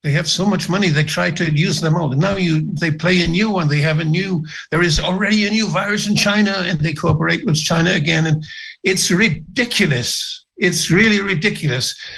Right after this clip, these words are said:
And I will, I would, I would like the people going on the street now and laugh at this theater again.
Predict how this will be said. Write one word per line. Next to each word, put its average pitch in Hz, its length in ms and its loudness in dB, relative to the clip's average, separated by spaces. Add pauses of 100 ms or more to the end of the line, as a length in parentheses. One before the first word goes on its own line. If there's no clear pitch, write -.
(140)
And 156 160 4
I 180 140 2
will, 180 260 -2
I 185 180 0
would, 156 260 -4
I 175 140 0
would 180 220 -2
like 175 340 -2
the 156 120 -2
people 165 260 2
going 190 380 2
on 208 160 2
the 214 80 2
street 214 320 -2
now 196 100 0
and 196 180 0
laugh - 380 -2
at - 240 -2
this 185 340 0 (320)
theater 175 340 0
again. 127 520 0